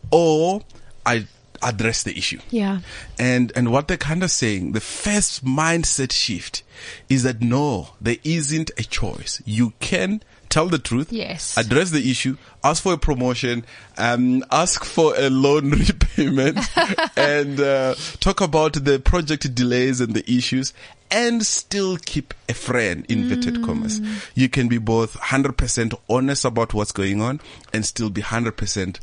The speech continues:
Speaker 1: respectful. So, so there isn't this fool's choice that sometimes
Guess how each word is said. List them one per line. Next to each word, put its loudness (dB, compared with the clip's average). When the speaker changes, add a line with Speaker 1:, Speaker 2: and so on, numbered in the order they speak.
Speaker 1:
respectful. -4
So, 0
so 0
there -2
isn't -2
this -2
fool's -2
choice -2
that 0
sometimes -4